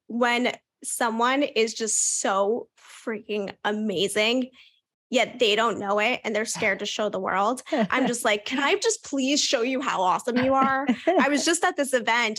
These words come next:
Speaker 1: and someone was talking about their, like, anxieties and their fears about, like, like, being a coach or doing what they were doing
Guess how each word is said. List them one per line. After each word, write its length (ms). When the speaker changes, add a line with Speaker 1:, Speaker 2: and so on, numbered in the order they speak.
Speaker 1:
and 180
someone 320
was 140
talking 400
about 260
their, 140
like, 220
anxieties 640
and 80
their 100
fears 400
about, 240
like, 260
like, 320
being 280
a 80
coach 440
or 60
doing 280
what 120
they 80
were 140
doing 480